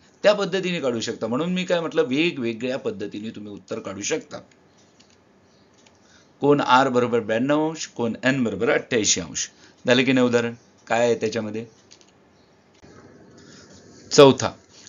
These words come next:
आकृतीमध्ये रेख आरएस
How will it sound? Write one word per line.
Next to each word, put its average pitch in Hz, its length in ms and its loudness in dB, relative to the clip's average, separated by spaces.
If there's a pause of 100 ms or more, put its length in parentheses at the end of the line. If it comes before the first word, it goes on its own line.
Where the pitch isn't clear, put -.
आकृतीमध्ये 202 920 0
रेख 175 460 0 (260)
आरएस 120 600 0